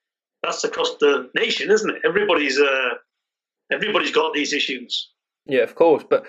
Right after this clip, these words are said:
Speaker 2: I think that's where people see the issue a bit, is that it's trying to paint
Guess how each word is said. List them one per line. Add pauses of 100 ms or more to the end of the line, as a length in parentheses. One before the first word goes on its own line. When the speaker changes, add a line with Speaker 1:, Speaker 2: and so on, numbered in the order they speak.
(400)
Speaker 2:
I
think
that's
where
people
see
the
issue
a
bit,
is
that (480)
it's
trying
to
paint